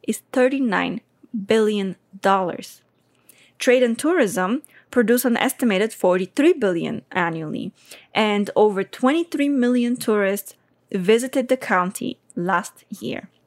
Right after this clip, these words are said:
Hence, one of the key actions of, you know, um, something called one hundred Resilient Cities, Resilient three oh five Plan,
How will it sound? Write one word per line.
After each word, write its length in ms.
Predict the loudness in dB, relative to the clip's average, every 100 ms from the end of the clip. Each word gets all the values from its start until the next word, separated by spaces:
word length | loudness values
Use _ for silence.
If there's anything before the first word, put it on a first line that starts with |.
| _ _ _ _ _ _ -20 -4
Hence, 500 | -2 0 -2 -6 -10 -20 -20 -20 _ _ 0
one 220 | 2 2
of 100 | 2
the 100 | -2
key 300 | 0 -2 0
actions 680 | -2 -2 -4 -2 -2 -2 -10 _ -20 -4
of, 440 | 2 4 2 -2 -8
you 140 | -4 0
know, 180 | 0 -4 _ -2
um, 400 | 2 2 -2 -4
something 400 | 0 0 0 -2
called 380 | 2 2 2 -2
one 180 | -2
hundred 520 | -2 -2 0 0 -4 -4
Resilient 540 | -6 -2 -2 0 -2
Cities, 560 | 0 0 2 0 -2 -2
Resilient 600 | -4 0 0 0 -2 -4
three 180 | -2 -2
oh 60 |
five 360 | 0 0 0 -2
Plan, 320 | -6 -4 -4